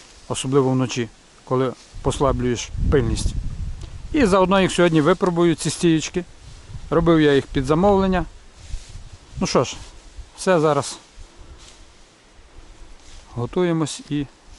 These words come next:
закидаємо. От купив вчора катушку і шнур. Також.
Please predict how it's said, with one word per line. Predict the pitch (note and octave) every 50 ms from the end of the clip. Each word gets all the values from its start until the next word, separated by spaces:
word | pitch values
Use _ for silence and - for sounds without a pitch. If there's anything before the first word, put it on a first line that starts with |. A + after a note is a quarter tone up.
| - - - - - -
закидаємо. | A2 B2+ B2 - - A2+ A2 G#2 G2+ G2 G2+ G2+ - - - - - - _ _ _ _ _ _ _ - _ _ _ _ - - - - - - - - - - _ _ _ _ _ _ _ _ _ _ _ _ _ _ _ _ _ _ _ _ _ _ _ _ _ _ _ _ _ _ - - _ _ _ _ _ _ _ _ _ _ _ _ _ _ _ _ _ _ _ _ _ -
От | D3+ C3 -
купив | - C#3 A#2+ - - D3 C#3 A2 - - - - _ _ _ _ _ _ _ _ _ _ _ _ _ _ _ _ _ _ _ _ _ _ _ _ _ _ _ - - _
вчора | - - C3 B2 A2 A2
катушку | - - A2+ - - D3 - - - A#2+ - - - - _ _ _ _ _ _ _ _ _ _ _ _ _ _ _ _ -
і | B2+
шнур. | - - - B2+ B2+ A#2 - - - _ _ _ _ _ _ _ _ _ _ _ _ _ _ _ _ _ _ _ _ _ _ _ _ _ _ - - _ _ _ _ _ _ _ _ _ _ _ _ _ _
Також. | - C#3 A2 - - - - -